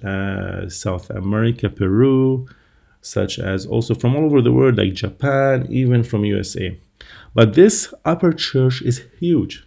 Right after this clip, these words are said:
The dimensions are around forty-four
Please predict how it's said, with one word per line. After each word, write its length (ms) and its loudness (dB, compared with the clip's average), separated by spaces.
The 120 0
dimensions 720 0
are 440 -2
around 320 0
forty-four 1120 -2